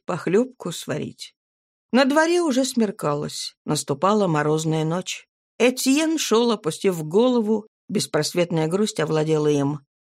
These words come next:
То был уже не гнев на Шаваля,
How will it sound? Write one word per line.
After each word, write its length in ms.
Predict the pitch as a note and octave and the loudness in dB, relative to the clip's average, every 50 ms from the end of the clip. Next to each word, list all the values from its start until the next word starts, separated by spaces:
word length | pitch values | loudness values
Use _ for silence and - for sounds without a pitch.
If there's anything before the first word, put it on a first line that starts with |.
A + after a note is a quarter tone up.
| _ | _
То 160 | - D#4 E4+ D4+ | 2 2 2 2
был 320 | D#4+ E4 D#4+ D#4+ D#4 D#4 D4+ | 2 2 2 4 4 4 2
уже 240 | D4+ B3+ C4 D4 C#4+ | 2 2 2 4 4
не 200 | C#4+ C#4+ C#4 C#4 | 4 4 4 4
гнев 520 | A#3+ C4+ C4+ C4+ C#4 C#4 C4+ C#4 C4+ - | 2 2 4 4 4 4 2 2 0 -2
на 160 | G#3 F3 F3 E3 | -4 -2 -2 0
Шаваля, 760 | - F3 E3 E3 E3 F3 E3+ E3+ E3 D#3+ D3+ D3 C#3+ E3+ | 0 2 0 2 2 2 2 4 4 4 2 2 0 -2